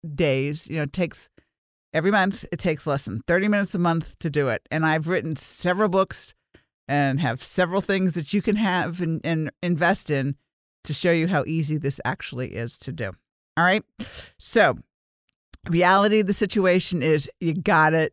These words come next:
do a budget. All right? Now, this is not a budget where you do it and then you throw it in a drawer and you never, ever, ever look at it again until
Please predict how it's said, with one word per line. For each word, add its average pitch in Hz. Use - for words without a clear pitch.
do 147
a 131
budget. 110
All 151
right? 165
Now, 175
this 170
is 453
not 359
a 294
budget 180
where 156
you 156
do 220
it 160
and 160
then 160
you 151
throw 190
it -
in 226
a 196
drawer 147
and 180
you 170
never, 175
ever, 151
ever 160
look 165
at 143
it 139
again 123
until 170